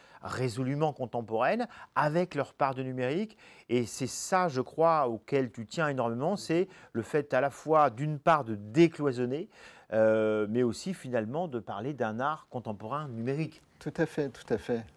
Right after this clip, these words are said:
Speaker 2: Terme, euh, d'ailleurs, euh, <laughs> que j'ai entendu ici à Nemo, euh, que j'aime bien.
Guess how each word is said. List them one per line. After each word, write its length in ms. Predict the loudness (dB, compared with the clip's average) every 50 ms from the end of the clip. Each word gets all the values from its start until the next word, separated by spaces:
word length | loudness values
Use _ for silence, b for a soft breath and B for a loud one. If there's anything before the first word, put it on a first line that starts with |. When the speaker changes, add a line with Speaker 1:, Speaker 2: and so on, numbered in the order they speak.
| -20 -20 -20 -20 _ _ _
Speaker 2:
Terme, 340 | 6 6 6 6 6 4 6
euh, 140 | 6 6
d'ailleurs, 560 | 6 4 2 2 2 2 0 0 -2 -2 -4 -4 -6
euh, 500 | -6 -4 -4 -4 -6 -8 -8 -8 -10 -10 -12 B B B B B B B B B B B B B B B B -18 -12
<laughs> 320 | -10 -10 -8 -8 -10 -10
que 120 | -6 -8 -6
j'ai 160 | -4 -2 -4
entendu 440 | -4 -4 -4 -4 -6 -4 -4 -2 -2
ici 480 | -2 -2 -4 -8 -10 -6 -4 0 0
à 120 | 0 0 0
Nemo, 640 | -2 -2 -2 -4 -4 -4 -6 -6 -6 -6 -6 -6 -6
euh, 100 | -6 -8 -10 -14 -20 -20 B B B B B B B B B B B B B B _ _ _ -20 _ -20 -20 _ -8
que 80 | -6
j'aime 280 | -4 -4 -2 -2 -2 -4
bien. 280 | -4 -4 -6 -6 -6